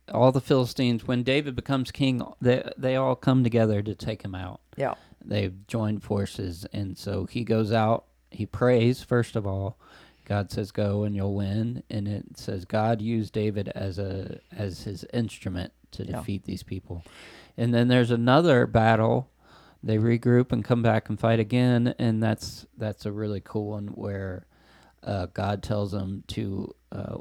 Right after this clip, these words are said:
Speaker 1: wait till he hears the sound of marching in the trees.
Speaker 2: Right.
Speaker 1: 'Cause God, that means God is going before him to strike 'em down.
Speaker 2: Isn't that
Speaker 1: So,
Speaker 2: beautiful? That is
Speaker 1: amazing.
Speaker 2: so beautiful. And of course, David becomes very famous,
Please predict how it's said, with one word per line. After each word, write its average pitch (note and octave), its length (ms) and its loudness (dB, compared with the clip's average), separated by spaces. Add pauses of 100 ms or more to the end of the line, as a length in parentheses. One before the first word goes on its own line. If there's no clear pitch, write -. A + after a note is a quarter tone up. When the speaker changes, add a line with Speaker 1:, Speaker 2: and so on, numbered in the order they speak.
Speaker 1:
wait A2 260 -2
till A#2 220 0
he G#2 80 0
hears A#2 340 -2
the A2 80 -6
sound A2 320 -2
of G2+ 80 -4
marching G#2+ 680 -2
in G#2+ 140 -4
the G2+ 120 -4
trees. F2+ 760 -6
Speaker 2:
Right. C3 300 -8 (160)
Speaker 1:
'Cause G2 200 -6
God, F#2+ 340 -4
that G#2 180 -6
means G#2 240 -6
God G#2 280 -2
is F#2 120 -6
going G#2 280 -2
before G2+ 460 -4
him F#2 360 -10 (140)
to G2+ 160 -8
strike - 380 -12
'em F2+ 140 -12
down. E2+ 340 -12
Speaker 2:
Isn't G3 200 0
that E3 160 0
Speaker 1:
So, E2+ 40 -10
Speaker 2:
beautiful? D#3+ 600 -2
That E3 320 0
is D#3 60 0
Speaker 1:
amazing. C#3+ 60 -2 (120)
Speaker 2:
so D#3+ 640 0 (260)
beautiful. D3 500 -6 (580)
And D#3+ 120 0
of D#3 80 -2
course, F3 240 2
David E3 400 2
becomes D3+ 340 -4
very D3 300 -2
famous, - 680 -4